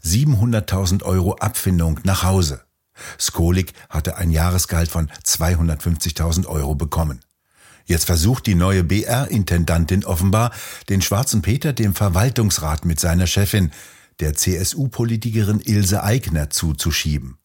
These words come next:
Bei den Kontrollgremien sei der Geldfluss nach Prüfung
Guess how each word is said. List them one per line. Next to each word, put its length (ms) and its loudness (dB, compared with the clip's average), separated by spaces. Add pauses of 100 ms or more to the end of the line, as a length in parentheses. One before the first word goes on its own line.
(580)
Bei 200 2
den 300 2
Kontrollgremien 1120 2 (220)
sei 240 2
der 160 0
Geldfluss 600 0
nach 220 0
Prüfung 460 0